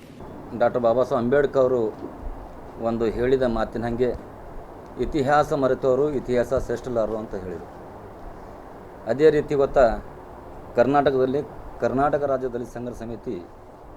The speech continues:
ಏನು ಎರಡು ಸಾವಿರ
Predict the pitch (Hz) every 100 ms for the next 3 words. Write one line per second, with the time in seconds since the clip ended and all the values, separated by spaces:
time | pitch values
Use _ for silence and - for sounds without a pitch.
0 | - - - - - - - - - 113
1 | 139 143 135 123 - - - - - -
2 | - - 120 131 123 135